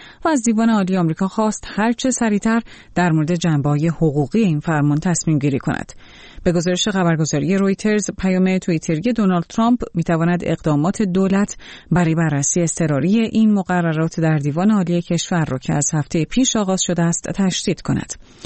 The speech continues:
آقای ترامپ که به عنوان رئیس جمهور مسئول نظارت بر اقدامات وزارت دادگستری است،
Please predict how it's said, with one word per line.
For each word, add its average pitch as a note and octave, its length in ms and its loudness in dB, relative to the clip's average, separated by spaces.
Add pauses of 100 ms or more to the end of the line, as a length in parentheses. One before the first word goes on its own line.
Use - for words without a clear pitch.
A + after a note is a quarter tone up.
(360)
آقای G3+ 220 2
ترامپ C4 320 0
که C4 120 -2
به A#3 80 0
عنوان A3 240 4
رئیس G#3+ 380 0
جمهور F3 540 2
مسئول G#3 500 2
نظارت E3 600 2
بر D#3+ 180 2
اقدامات D#3 480 0
وزارت D#3+ 460 0
دادگستری F3 640 0
است، - 220 -2